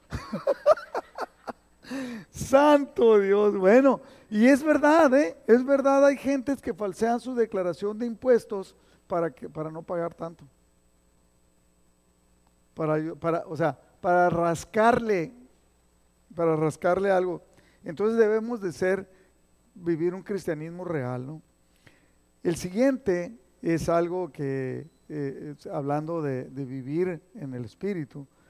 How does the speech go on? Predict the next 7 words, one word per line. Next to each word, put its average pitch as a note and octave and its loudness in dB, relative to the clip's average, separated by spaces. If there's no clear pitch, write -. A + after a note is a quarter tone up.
eh, D3+ -4
entonces D#3 -6
es G3+ -6
el G3 0
amor. F3 -10
El E3+ 0
apóstol, A#3+ 0